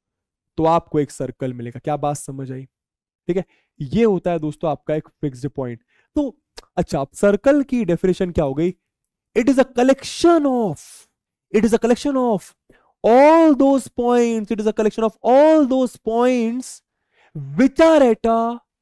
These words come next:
फिक्स्ड डिस्टेंस, ये सारे पॉइंट्स एक फिक्स्ड डिस्टेंस पर हैं, एक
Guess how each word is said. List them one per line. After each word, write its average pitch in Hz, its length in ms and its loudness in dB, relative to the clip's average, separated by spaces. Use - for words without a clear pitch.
फिक्स्ड 233 380 0
डिस्टेंस, 180 760 -4
ये 190 140 0
सारे 240 720 -2
पॉइंट्स 196 520 -4
एक 190 220 -2
फिक्स्ड 196 600 -4
डिस्टेंस 208 720 -2
पर 190 260 0
हैं, 180 300 0
एक 220 120 2